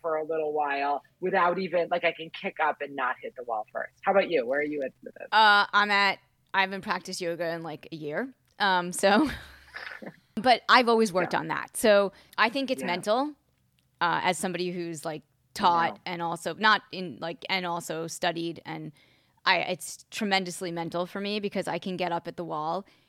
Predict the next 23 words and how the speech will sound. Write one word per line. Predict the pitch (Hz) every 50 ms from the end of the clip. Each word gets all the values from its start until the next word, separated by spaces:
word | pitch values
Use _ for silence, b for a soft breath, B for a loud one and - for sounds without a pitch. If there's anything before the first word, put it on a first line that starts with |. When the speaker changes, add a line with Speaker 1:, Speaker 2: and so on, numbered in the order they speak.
| b
Speaker 2:
It's | - 202 -
also | 262 240 240 - 240
physical. | 202 - 220 185 160 - - - - -
So | - 208
you | 208 208
need | 208 226 208
to | 220
have, | 196 -
like, | 190 185 -
a | 170
s-, | - - - - - _
seriously | - - - - 220 202 190 180 180 170 - 185 180
Speaker 1:
Yeah. | 180 -
Speaker 2:
awesome | 180 175 175 175 - 180 165 170
core, | 165 - 190 175 170 170 165 165 170 b b b b b b
but | - 190 180 - -
mentally. | 190 196 196 208 208 - 214 196 190 180 180 180 170 165 165 _ _ _ -
Speaker 1:
Yeah. | 143 147 135 127 117 - -
Speaker 2:
So | - - 247 - -
I | 220 240
can | 226 - 320 247
never | 233 214 196 208 208
do | 175 170 196 196 190 185 185